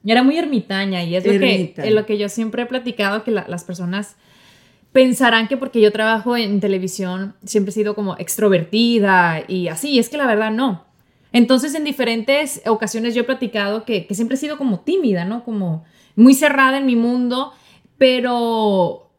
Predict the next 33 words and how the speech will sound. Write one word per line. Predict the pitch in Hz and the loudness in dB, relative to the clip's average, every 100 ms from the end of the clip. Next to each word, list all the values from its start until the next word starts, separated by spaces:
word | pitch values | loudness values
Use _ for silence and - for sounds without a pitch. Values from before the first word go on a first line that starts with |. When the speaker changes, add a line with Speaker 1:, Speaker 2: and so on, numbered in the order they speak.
| _ _ _ | _ _ _
Speaker 1:
siempre | - - 277 269 349 | -10 2 4 4 -2
ha | |
sido | 339 311 | -4 -6
así, | 285 311 370 | -6 -6 -6
desde | 226 226 208 | -4 -2 -2
niña. | 208 311 311 214 196 | 0 -2 -2 -4 -2
Y, | 196 | 0
Speaker 2:
Desde | 196 180 | 0 0
Speaker 1:
y | 175 | -2
Speaker 2:
niña. | 170 | 0
Speaker 1:
trabajar | 233 226 220 240 | 0 0 -2 -6
en | 269 | -4
televisión, | 302 269 214 220 226 220 | -2 -2 -2 -4 -6 -4
pues, | 277 269 - - 151 | -4 -4 -8 -18 -2
me | 202 | 2
ha | 214 | 4
ayudado, | 226 247 262 220 | 2 0 -2 -4
¿no? | 196 240 | -6 -4
En, | 226 | -6
en | - 190 | -4 -4
ese | 190 202 | -4 -8
aspecto. | - - 247 - _ _ _ - | -10 -8 -8 -10 _ _ _ 0
Speaker 2:
Demasiado. | 170 151 143 135 139 127 - 175 190 269 - 494 539 539 453 | 2 2 0 -8 -10 -10 -10 -10 -2 -2 2 2 2 -2 2
Me | 427 | 2
ayudas | 453 480 302 392 | 4 2 2 0
<laughs> | |
demasiado, | 226 202 196 170 - 175 180 175 175 - 160 240 - 185 | 0 0 0 -2 -2 -4 -2 -4 -4 -6 -10 -14 -8 0
diría | 175 180 185 196 | 0 2 2 2
yo. | 190 156 151 330 370 269 - _ - | -2 -4 -6 -14 -14 -16 -18 _ 2
Speaker 1:
Ah, | 240 240 233 | 4 4 2
mamá, | 247 247 220 | 2 4 4
te | 240 | 2
preguntan, | 240 247 247 233 196 180 | -4 -4 -2 -2 -2 -4